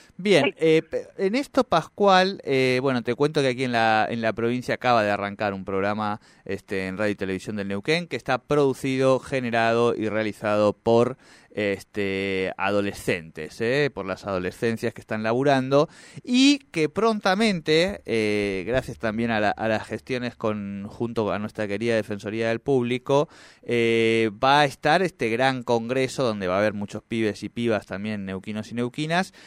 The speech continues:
Speaker 1: este gran congreso mundial que se hace en Córdoba en noviembre a propósito de los derechos de las niñeces y adolescencias,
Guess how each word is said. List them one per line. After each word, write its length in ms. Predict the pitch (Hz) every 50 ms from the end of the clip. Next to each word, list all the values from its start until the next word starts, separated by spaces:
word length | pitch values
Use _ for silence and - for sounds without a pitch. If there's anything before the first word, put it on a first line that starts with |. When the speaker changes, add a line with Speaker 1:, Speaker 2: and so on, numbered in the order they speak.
| - - _
Speaker 1:
este 240 | - 135 - 147 139
gran 180 | 160 196 226
congreso 400 | 220 214 190 180 185 190 - 185
mundial 380 | 165 147 139 139 151 175 202 208
que 140 | 190 156 127
se 160 | - 139 135
hace 640 | 143 139 - 147 135 127 127 123 120 113 113 113 -
en 220 | - 117 110 110 113
Córdoba 640 | - 170 170 156 143 131 139 139 147 160 185 214 214 - - - - _ _
en 480 | - 117 113 113 113 113 110 110 110
noviembre 760 | 110 110 113 131 156 175 170 160 147 143 147 151 175 208 226 -
a 100 | - 123 113
propósito 560 | - 117 107 - 131 131 127 151 139 - 135 127
de 60 | 120
los 120 | 117 113
derechos 420 | 113 113 113 123 127 - 151 131 117
de 240 | 120 110 107 104 104
las 180 | 104 104 101
niñeces 600 | 107 104 104 117 139 147 147 135 - 131 110 -
y 80 | 117 107
adolescencias, 800 | 107 107 113 113 - - 151 156 160 - 202 196 208 208 -